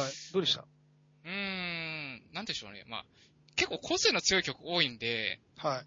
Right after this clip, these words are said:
Speaker 2: まあ、その中ではこう、比較的落ち着かせるみたいな
Speaker 1: はいはいはい。
Speaker 2: 役割もあるのかなと、まあ、一瞬思ったりもしたんですけども。
Speaker 1: 僕あの、マラカスの音でなんかシャカシャカシャカシャカやってる曲ですね。結構オアシス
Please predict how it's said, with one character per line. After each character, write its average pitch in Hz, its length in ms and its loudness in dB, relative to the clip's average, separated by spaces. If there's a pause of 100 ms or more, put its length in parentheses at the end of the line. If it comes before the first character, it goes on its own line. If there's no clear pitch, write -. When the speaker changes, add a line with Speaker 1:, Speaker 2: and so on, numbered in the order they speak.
(120)
Speaker 2:
ま 160 100 -2
あ、 - 20 -2
そ - 160 -2
の 311 80 -4
中 349 240 2
で 180 60 8
は 131 200 4
こ 147 300 -8
う、 - 40 -6
比 - 80 -6
較 160 120 2
的 - 400 -6 (320)
落 143 100 -6
ち - 180 4
着 - 40 -6
か 180 100 2
せ 185 140 -6
る 170 120 0
み 160 60 -8
た - 100 0
い 107 40 -4
な - 160 -14 (460)
Speaker 1:
は 165 180 2
い - 40 4
は 127 60 -2
い - 40 -2
は 135 60 0
い。 - 20 4
Speaker 2:
役 135 200 0
割 160 140 4
も 120 140 -2
あ - 20 4
る 160 80 0
の 123 40 -8
か 107 120 -6
な 113 120 -4
と、 95 240 -14 (380)
ま 151 100 0
あ、 - 20 2
一 117 80 4
瞬 131 180 8
思 127 100 -6
っ - 20 -12
た 127 100 -4
り 104 60 -6
も 107 60 -14
し - 80 -2
た 110 100 -4
ん 104 60 -12
で - 60 -16
す - 100 -6
け - 60 -16
ど - 80 -20
も。 - 60 -20 (300)
Speaker 1:
僕 165 180 -2
あ 208 60 2
の、 185 80 6
マ 151 140 8
ラ 190 100 8
カ 214 100 6
ス 220 140 2
の 226 100 6
音 220 240 4
で 156 120 10
な 139 80 4
ん - 20 0
か 139 100 4
シ - 80 10
ャ 175 60 4
カ 151 100 4
シ - 80 6
ャ 123 40 4
カ 139 100 0
シ - 80 4
ャ - 40 -2
カ - 120 0
シ - 80 2
ャ - 20 -4
カ - 80 0
や 113 60 2
っ - 40 -6
て - 100 -4
る 123 100 0
曲 123 120 -2
で 123 60 -2
す - 180 -2
ね。 127 160 -8
結 233 140 6
構 135 160 6
オ 151 80 12
ア 170 40 10
シ - 80 8
ス - 40 4